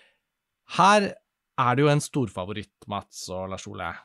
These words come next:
Chloe Zhao for Nomadland har i de fleste sammenlignbare prisutdelinger opp mot Oscar. Hun vant D G A, som ofte indikerer hvor vi er på vei, og hun vil jo i tilfelle være en historisk vinner da.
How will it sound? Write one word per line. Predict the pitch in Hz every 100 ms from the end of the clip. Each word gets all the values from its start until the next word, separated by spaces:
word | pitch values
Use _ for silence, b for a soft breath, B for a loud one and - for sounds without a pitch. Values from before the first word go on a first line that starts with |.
| -
Chloe | 123 123
Zhao | 120 110 123 151 113
for | - 127
Nomadland | 117 107 107 117 143 165 - -
har | 117 113 135 151 - _ _ 139
i |
de | 127 156
fleste | - 147 98 - - 127
sammenlignbare | 127 120 107 98 98 95 98 107 113 113 _
prisutdelinger | - 113 104 - 110 104 110 110 113 _ -
opp | 127 -
mot | 135 123
Oscar. | 107 - 180 262 302 _ _ -
Hun | 120
vant | 107 107 -
D | 110 110
G | 104 120 117
A, | 123 160 190 b b b b b b _
som | - 117
ofte | - - 101
indikerer | 107 104 104 - 95 98 95
hvor | 95
vi | 98
er | 92
på | -
vei, | 120 170 - -
og | 113 113 117 120 127 - _ -
hun | 170
vil | 170 117
jo | 131 139
i | 139
tilfelle | 127 143 107 113
være | 123 101
en | 104
historisk | 113 98 104 - 113
vinner | 117 98
da. | 98